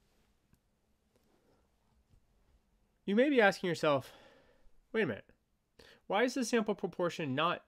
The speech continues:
zero point five zero?" Well, there are two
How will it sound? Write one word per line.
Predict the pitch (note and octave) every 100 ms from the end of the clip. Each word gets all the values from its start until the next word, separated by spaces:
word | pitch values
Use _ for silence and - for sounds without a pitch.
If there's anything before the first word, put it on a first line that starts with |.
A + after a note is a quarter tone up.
| B2
zero | B2+ B2+
point | - B2
five | A2 A#2 G#2+
zero?" | C#3 A#2+ - - _ _ _ _ _ _ _ _ _ _ _ _ _ _ _
Well, | A#2+ B2 B2 F#3+ _ _ _ _
there | C3+ E3+
are | F3+
two | F3 - A#3+ A#3 G#3+